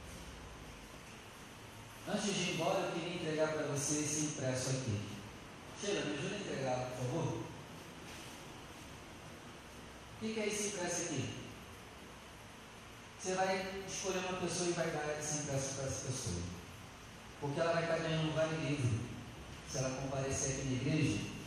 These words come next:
Assim como você já ganhou, essa pessoa também, ó, vai ganhar esse livrinho aqui. E quem sabe, né,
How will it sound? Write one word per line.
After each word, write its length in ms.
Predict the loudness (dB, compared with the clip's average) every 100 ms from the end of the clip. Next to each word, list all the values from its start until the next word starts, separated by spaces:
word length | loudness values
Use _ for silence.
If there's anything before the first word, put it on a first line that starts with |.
| -8 -8 -4
Assim 300 | 0 0 0
como 240 | 0 0
você 300 | 2 4 4
já 160 | 2 2 2
ganhou, 560 | 4 6 6 4 -2 -4 -6 -8 -8 -8 -6 -6 -4 -4 -4
essa 180 | -2 0
pessoa 380 | 2 4 4
também, 400 | 4 4 4 6
ó, 540 | 4 2 -2 -4 -6 -2
vai 100 | 2
ganhar 200 | 2 2
esse 280 | 2 2 4
livrinho 320 | 4 2 2
aqui. 200 | 2 2 0 -2 -8 -8 -8 -8 -10 -10 -10 -8 -4
E 20 | -4 0
quem 100 | 2
sabe, 440 | 4 6 8 6
né, 380 | 4 4 2 0